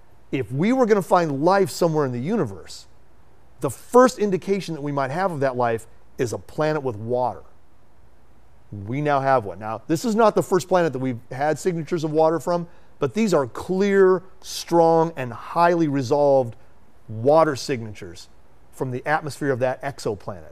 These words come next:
An exoplanet is an extrasolar planet, a planet around another star. So that is the kind of thing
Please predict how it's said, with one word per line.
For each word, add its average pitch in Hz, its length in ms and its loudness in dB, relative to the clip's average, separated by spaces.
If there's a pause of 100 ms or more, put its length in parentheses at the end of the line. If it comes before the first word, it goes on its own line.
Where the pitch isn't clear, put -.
An 131 140 -16 (100)
exoplanet 147 440 -2
is 127 100 -6
an 135 80 -8
extrasolar 135 580 -4
planet, 123 260 -4
a 98 40 -12
planet 131 280 -6
around 120 200 -6
another 110 200 -10
star. 98 360 -10 (340)
So - 160 -4
that 170 440 -2 (200)
is 151 160 -2
the 139 120 0
kind 214 520 0
of 131 100 0
thing 104 380 -4